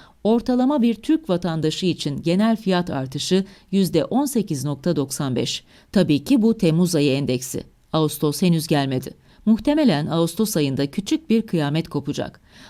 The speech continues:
İstanbul'da Ağustos ayında fiyatlar yüzde bir nokta seksen sekiz artış göstermiş. Türkiye için ve daha genel ürünler için bu rakamı düşünmeyin.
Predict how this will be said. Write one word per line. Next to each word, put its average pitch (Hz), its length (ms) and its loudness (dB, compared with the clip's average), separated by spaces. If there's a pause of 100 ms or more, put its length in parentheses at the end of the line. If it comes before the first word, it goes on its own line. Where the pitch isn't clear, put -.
İstanbul'da 226 580 0
Ağustos 180 460 0
ayında 135 340 0
fiyatlar 151 600 -2
yüzde 175 360 0
bir 269 160 2
nokta 220 300 0
seksen 165 400 -2
sekiz 156 400 -4
artış 147 340 -4
göstermiş. 139 680 -4 (300)
Türkiye 202 420 2
için 247 340 0
ve 185 160 0
daha 180 200 0
genel 185 360 2
ürünler 143 360 0
için 180 400 0 (140)
bu 180 100 2
rakamı 147 400 -2
düşünmeyin. 139 480 -6